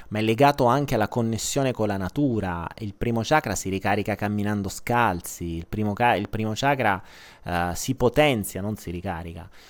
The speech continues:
si, si potenzia collegandosi con la madre terra, si,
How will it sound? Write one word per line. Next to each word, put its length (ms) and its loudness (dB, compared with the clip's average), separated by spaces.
si, 680 -2
si 240 -2
potenzia 720 2
collegandosi 1000 2
con 160 2
la 100 2
madre 300 -4
terra, 600 0
si, 220 -6